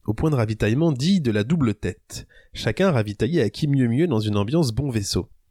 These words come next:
Le Achille était de retour avec eux, avalant goulûment dans son réservoir des quantités inconsidérées de carburant. Un message électronique de, du, du Sélacanthe se moquait gentiment de lui d'ailleurs, jusqu'à ce qu'un reflux ne fasse caler le Achille une première fois.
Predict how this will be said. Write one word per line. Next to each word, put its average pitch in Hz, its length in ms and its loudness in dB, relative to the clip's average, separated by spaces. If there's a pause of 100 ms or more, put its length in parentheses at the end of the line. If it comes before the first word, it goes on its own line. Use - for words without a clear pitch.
(320)
Le 101 160 0
Achille 165 280 0
était 113 180 -2
de 104 60 0
retour 120 300 0
avec 110 340 -2
eux, 104 100 -2 (100)
avalant 107 380 0
goulûment 143 500 0
dans 101 100 -2
son 107 160 -2
réservoir 107 560 0
des 107 140 0
quantités - 500 -6
inconsidérées 139 640 -2
de - 60 -8
carburant. 104 500 0 (480)
Un 113 100 0
message 135 480 0
électronique 139 800 -2
de, 113 360 -2
du, 113 160 -8 (100)
du 127 80 0
Sélacanthe 185 560 -2
se - 140 0
moquait 117 300 0
gentiment 139 480 0
de 107 60 -8
lui 117 140 -10
d'ailleurs, 98 420 0 (280)
jusqu'à - 320 -2
ce - 80 -6
qu'un 104 160 0
reflux 113 360 -2
ne 120 120 0
fasse - 500 -4 (140)
caler 147 320 0
le 139 200 0
Achille 180 500 0
une 110 180 0
première 147 420 -2
fois. - 260 -12